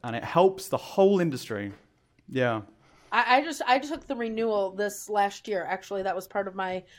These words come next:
Speaker 2: twenty twenty-one training. I, I resat for the C O I 'cause I wanted to see the new program. Well done. And, um, they're even making some additional modifications. And it does, it makes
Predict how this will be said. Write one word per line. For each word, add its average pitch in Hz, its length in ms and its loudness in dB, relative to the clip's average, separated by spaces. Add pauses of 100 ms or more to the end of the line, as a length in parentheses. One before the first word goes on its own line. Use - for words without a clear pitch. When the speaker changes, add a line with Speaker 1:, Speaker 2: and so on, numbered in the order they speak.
(140)
Speaker 2:
twenty 220 260 -2
twenty-one 202 480 -4
training. 190 560 -6
I, 185 260 2
I 190 120 0
resat 196 640 0
for 185 160 -2
the 180 100 -8
C 196 240 -4
O 185 100 4
I 180 200 0
'cause 190 140 -8
I - 20 -2
wanted 185 260 -6
to 180 60 -18
see 208 160 -12
the 196 80 -8
new 196 160 -8
program. 220 520 -4 (360)
Well 214 320 2
done. 208 560 2 (120)
And, 190 760 -4
um, 190 240 0
they're 208 160 -2
even 202 320 -6
making 196 400 -8
some 196 200 -12
additional 190 400 -12
modifications. 185 840 -10
And 180 140 -6 (340)
it 240 160 4
does, 247 300 6
it 226 160 -6
makes 247 240 -4